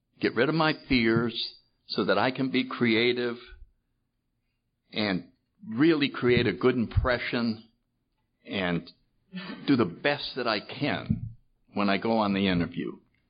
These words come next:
I just ask you to please do that for me,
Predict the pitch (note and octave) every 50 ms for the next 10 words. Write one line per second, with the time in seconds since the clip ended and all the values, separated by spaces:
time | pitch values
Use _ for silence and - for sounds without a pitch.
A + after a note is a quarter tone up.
0 | _ _ _ _ _ - - - F#2+ F2+ - - B2+ - - - - - C3 C3
1 | C3+ C3 - - C3+ A2+ F#2+ F2+ - - - C#3 D3 C#3+ C3 C3+ - C#3+ C3+ A#2
2 | G2+ F#2+ E2+ - - - G#2 G2 F#2+ F#2 F#2 G2 G2 F#2+ F#2+ -